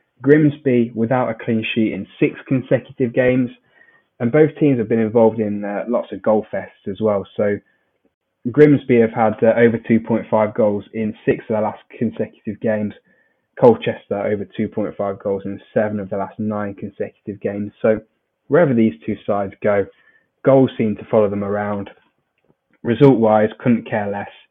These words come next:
Um, <laughs> yeah, you know, very, both teams very, very up and down. In the last kind of three or four weeks, Colchester have beaten Southend six one and lost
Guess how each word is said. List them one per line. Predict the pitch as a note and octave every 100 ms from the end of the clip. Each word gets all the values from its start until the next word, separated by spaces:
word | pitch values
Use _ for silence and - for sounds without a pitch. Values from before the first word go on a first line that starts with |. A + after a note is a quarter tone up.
| _ - _ _ -
Um, | G#2+ G2+ G2 F#2+ D2+
<laughs> | - - _ _
yeah, | A2 G2+ F#2+
you | G2+ G2+
know, | F#2+ F2+ - _ -
very, | A2+ A#2 C3+ C3 B2+
both | C3 C3 -
teams | B2+ A2 G#2
very, | C3 C3+
very | A#2+ A2 G#2+
up | G2 -
and | F#2+
down. | G#2 G#2+ G#2 G2+ _ _ _ _ _ _ -
In | B2+
the | C3
last | D#3 C#3+ - - _ _ _ _ _ _ -
kind | A#2 A2+
of | G#2+ G#2 - - _ - - - - _ _
three | B2+ B2 A#2+
or | A2+
four | - A2+ G#2+
weeks, | A2+ G#2+ - _ -
Colchester | B2+ B2 B2 - A2+
have | G#2+ -
beaten | A#2+ A#2 A#2 G#2+ - _ _ _ _
Southend | A2 G#2+ - A2 G2 -
six | A2 - -
one | G2 G#2+ - _ _ _ _ _
and | B2 B2+
lost | C#3